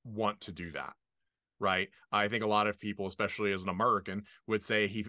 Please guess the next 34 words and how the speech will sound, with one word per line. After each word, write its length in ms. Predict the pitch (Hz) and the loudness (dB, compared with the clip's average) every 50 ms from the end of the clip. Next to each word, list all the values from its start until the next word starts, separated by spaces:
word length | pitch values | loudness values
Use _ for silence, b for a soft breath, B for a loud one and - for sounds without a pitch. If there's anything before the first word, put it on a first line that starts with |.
| - - | -8 -12
he 160 | 92 117 110 | -8 -4 0
lacks 340 | 107 101 98 90 - - - | 4 4 4 4 2 -4 -6
the 80 | 98 | -2
strength 500 | - - - - 104 101 110 - - - | -4 -4 0 0 0 0 0 -4 -10 -12
to 100 | 135 123 | -12 -8
do 160 | 120 135 139 | -6 -4 -2
that, 300 | 139 139 139 143 147 - _ _ _ _ _ _ _ _ - | 0 0 0 0 -2 -6 _ _ _ _ _ _ _ _ 2
but 300 | 120 113 110 107 - _ _ _ _ _ _ _ _ _ _ _ _ _ _ _ - 143 | 4 4 4 4 0 _ _ _ _ _ _ _ _ _ _ _ _ _ _ _ -12 -10
who, 180 | 98 104 - - _ - | -6 -6 -8 -8 _ -4
that's, 260 | 120 123 113 - - | -2 -2 -2 -2 -4
that's 280 | - 127 120 117 - 123 | 0 0 0 2 2 -2
a, 120 | 117 107 - | -4 -2 0
that's 160 | - 131 - 139 | -2 0 0 0
a 40 | 110 | 0
tough 220 | - 143 - - | 2 2 2 2
call 180 | - 127 113 104 | 2 0 0 0
to 80 | 101 95 | 0 -2
make, 320 | 104 98 80 73 _ - | -2 -2 -4 -4 _ 0
right? 260 | 104 98 98 104 - | 0 0 0 0 -4
He 120 | 110 113 117 | -6 -4 -4
doesn't 220 | 117 110 107 110 | -2 -2 -4 -2
have 200 | 98 110 110 104 | 0 0 0 0
a 60 | 101 | 0
world 380 | 95 98 107 110 110 104 92 90 | 0 0 2 2 2 2 0 -2
anymore 420 | 85 87 90 87 85 82 87 85 | -6 -6 -8 -8 -6 -6 -6 -4
that, 200 | 85 85 85 _ - | -6 -6 -8 _ -12
that 120 | 90 - | -14 -10
he 120 | - 104 | -10 -12
feels 260 | 95 - 101 90 82 - | -10 -8 -8 -8 -8 -8
a 40 | |
part 280 | - - 104 92 87 78 | -6 -2 -2 -2 -2 -4
of. 160 | 71 71 - | -8 -10 -10
So, 340 | - - 110 95 90 87 - B B B B B B B - | -8 -4 -2 -2 -2 -2 -6 B B B B B B B -2
um, 340 | 101 95 95 90 87 85 | 0 0 0 -2 -4 -8